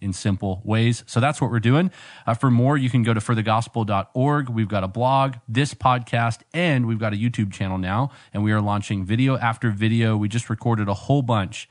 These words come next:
so you can get great content that you can not only learn, but share as well. And we have a new donate option. We tell you more on our website about what we do with your money if you choose to give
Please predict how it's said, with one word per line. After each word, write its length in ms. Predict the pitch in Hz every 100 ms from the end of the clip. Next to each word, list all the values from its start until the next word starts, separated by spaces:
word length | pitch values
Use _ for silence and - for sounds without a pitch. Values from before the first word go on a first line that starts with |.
| _ _
so 160 | - 110
you 180 | 104 110
can 160 | 117
get 220 | 107 107 107
great 300 | 107 110 -
content 560 | 107 104 101 101 98
that 120 | 104
you 140 | 92 107
can 220 | 104 98
not 160 | 101 101
only 180 | 98
learn, 380 | 98 107 110 107
but 180 | 90 82
share 460 | - 113 101 98 95
as 180 | 98
well. 340 | 107 104 104 101 - - - -
And 280 | 160 190
we 140 | 151 143
have 200 | 139 123
a 40 |
new 160 | 120 135
donate 580 | 110 123 135 107 98 - 104
option. 500 | 101 - - 196 185 - -
We 120 | 113 107
tell 200 | 117 110
you 100 | 101
more 400 | 101 110 120 120 _ -
on 120 | 104
our 80 | 101
website 540 | 101 110 - 113 110
about 300 | 104 104 98
what 180 | 117 131
we 100 | 123
do 320 | 110 135 139
with 320 | 123 120 123 -
your 360 | 110 110 101
money 440 | 98 113 123 131 110
if 160 | 107
you 60 | 101
choose 340 | - 156 165
to 100 | -
give 360 | 98 95 110